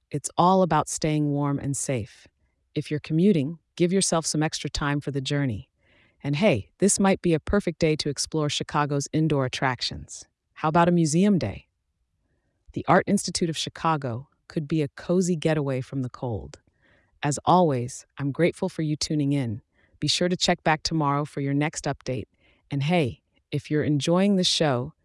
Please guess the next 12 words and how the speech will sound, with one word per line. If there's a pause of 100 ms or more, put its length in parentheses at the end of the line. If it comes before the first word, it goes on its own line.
(100)
share
it
with
a
local
friend
and
leave
us
a
five-star
review.